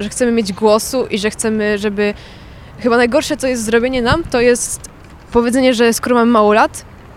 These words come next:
to nasze zdanie się nie liczy, albo że nie jest,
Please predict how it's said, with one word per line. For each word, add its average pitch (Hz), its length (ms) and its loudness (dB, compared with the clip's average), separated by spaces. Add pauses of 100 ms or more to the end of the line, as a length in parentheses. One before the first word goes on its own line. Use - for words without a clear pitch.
to 220 80 -2
nasze 233 240 0
zdanie 233 240 0
się 226 140 -2
nie 208 100 2
liczy, 196 340 -6
albo 190 320 0
że 208 400 2
nie 208 240 2
jest, 202 360 -4